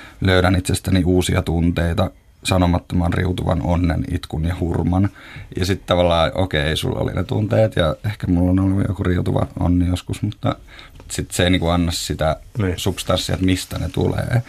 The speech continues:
Speaker 2: <laughs>
Speaker 1: Ja sit se joukossa on, <clears throat> on tämmösiä hassuja. Mä näen tän vähän, niinku,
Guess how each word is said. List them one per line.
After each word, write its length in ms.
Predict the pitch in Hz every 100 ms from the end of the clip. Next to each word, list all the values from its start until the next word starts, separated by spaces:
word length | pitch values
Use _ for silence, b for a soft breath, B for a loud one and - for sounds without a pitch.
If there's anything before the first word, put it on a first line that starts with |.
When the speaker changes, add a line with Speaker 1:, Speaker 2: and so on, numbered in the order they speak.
| 120
Speaker 2:
<laughs> 240 | - 98
Speaker 1:
Ja 60 | 98
sit 160 | 92
se 180 | - 92
joukossa 460 | 92 90 92 - 92
on, 100 | 92 - -
<clears throat> 240 | 143 90
on 80 | 95
tämmösiä 420 | 90 90 90 92
hassuja. 400 | 90 90 85 85 104 - - - -
Mä 140 | 90 92
näen 180 | 90
tän 200 | 87 82 - -
vähän, 160 | 90
niinku, 200 | 82 82